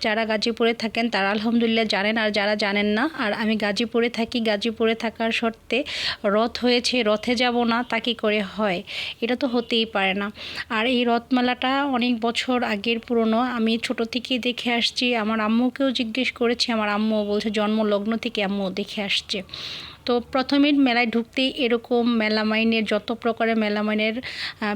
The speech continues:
প্লেট, বাসন, মাটির অনেকগুলি দোকান। আর মেলা মানে এতটাই মেলা, মেলা মানে ছোটোবেলার কথা মনে পড়ে যায়।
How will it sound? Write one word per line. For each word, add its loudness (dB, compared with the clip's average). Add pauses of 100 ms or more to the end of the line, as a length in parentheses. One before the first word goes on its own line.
প্লেট, 2
বাসন, 0
মাটির -2 (280)
অনেকগুলি -2
দোকান। -2 (440)
আর 2
মেলা 2
মানে 2
এতটাই -2
মেলা, 2
মেলা 0
মানে 2
ছোটোবেলার 0
কথা -2
মনে 0
পড়ে 0
যায়। 2